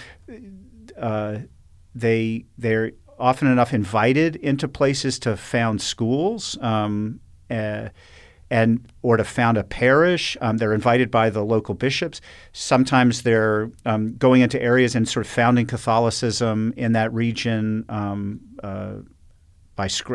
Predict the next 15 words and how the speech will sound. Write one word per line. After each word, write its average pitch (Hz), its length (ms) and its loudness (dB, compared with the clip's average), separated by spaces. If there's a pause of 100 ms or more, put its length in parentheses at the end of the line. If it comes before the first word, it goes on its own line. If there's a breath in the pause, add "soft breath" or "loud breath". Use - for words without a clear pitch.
(100)
out 104 140 -6
of 92 80 -8
scratch. 135 600 -2 (540 loud breath)
Um, 113 380 2 (340 loud breath)
and 165 300 4
then 135 220 4
there's 139 260 4
this 127 180 2
same 127 420 2
interest, 127 640 -4
this 113 200 -4
intrigue 123 680 0
in 113 280 -2
evangelizing 101 1120 -2
the, 98 600 -6